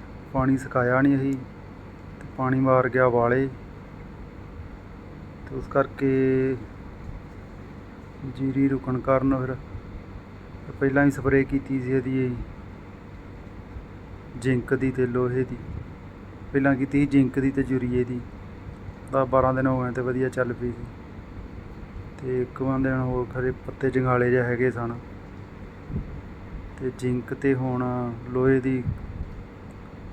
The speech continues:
ਸਪਰੇਅ ਕਰਨ ਲੱਗੇ ਆ। ਤੇ ਹੁਣ ਤਾਂ ਵੈਸੇ ਠੀਕ ਹੈ, ਅੱਗੇ ਨਾਲੋਂ ਬਹੁਤ ਫਰਕ ਹੈ। ਹੁਣ ਪਾਣੀ ਸੁਕਾ ਕੇ, ਦੋ ਵਾਰੀ ਪਾਣੀ ਸੁਕਾ ਕੇ ਫਿਰ ਲਾਇਆ,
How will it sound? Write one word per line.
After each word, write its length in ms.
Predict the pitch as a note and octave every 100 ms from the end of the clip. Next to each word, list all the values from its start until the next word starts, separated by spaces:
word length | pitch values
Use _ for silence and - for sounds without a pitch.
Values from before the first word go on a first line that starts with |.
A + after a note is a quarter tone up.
| -
ਸਪਰੇਅ 340 | A#2 B2+ B2+ A#2+ - - -
ਕਰਨ 200 | B2+ A#2+
ਲੱਗੇ 280 | B2+ - C3
ਆ। 80 | C3 B2+ - - - - - - - - - - - - - - - - - - -
ਤੇ 300 | B2+ B2 A#2+
ਹੁਣ 100 | B2 A#2
ਤਾਂ 100 | C3
ਵੈਸੇ 220 | C3 B2+ -
ਠੀਕ 280 | B2 B2+ C3
ਹੈ, 40 |
ਅੱਗੇ 160 | B2 B2
ਨਾਲੋਂ 260 | B2 B2
ਬਹੁਤ 300 | A#2 B2 B2+
ਫਰਕ 360 | A#2 B2 B2 -
ਹੈ। 100 | B2 - - - - - - - - - - - -
ਹੁਣ 100 | C3+
ਪਾਣੀ 280 | B2 C3 B2+
ਸੁਕਾ 440 | - - B2+ B2
ਕੇ, 200 | A#2+ B2+ B2+ - -
ਦੋ 180 | B2 C3
ਵਾਰੀ 140 | C3 C3+
ਪਾਣੀ 240 | B2+ B2+
ਸੁਕਾ 320 | A#2+ C3 B2
ਕੇ 200 | A#2+ B2+
ਫਿਰ 200 | B2 C3
ਲਾਇਆ, 360 | B2 B2 A2+ A#2